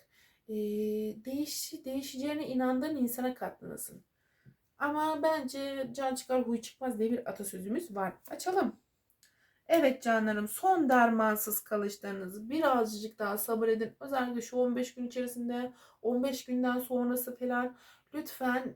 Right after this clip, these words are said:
çok dikkatli olun. "Son dermansız kalışlarınız." diyor ve "iki arada kalıyorsun." diyor. Çok iki arada kalıyorsun. Çok sabırsızsın. Bu iki arada kalışlarınız sizi sıkıntı için itiyor canlarım diyor.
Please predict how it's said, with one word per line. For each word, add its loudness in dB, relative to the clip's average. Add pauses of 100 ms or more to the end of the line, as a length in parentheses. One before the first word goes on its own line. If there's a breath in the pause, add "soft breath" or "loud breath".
(120)
çok -10
dikkatli -6
olun. 0
"Son -4
dermansız 0
kalışlarınız." -2
diyor 0 (260 loud breath)
ve 6 (260 soft breath)
"iki -6
arada 4
kalıyorsun." -4
diyor. -6
Çok -8
iki -6
arada -4
kalıyorsun. -6 (260 loud breath)
Çok -2
sabırsızsın. -2 (200)
Bu -4
iki -6
arada 0
kalışlarınız 2
sizi -4
sıkıntı -6
için -4
itiyor -4
canlarım 0
diyor. 8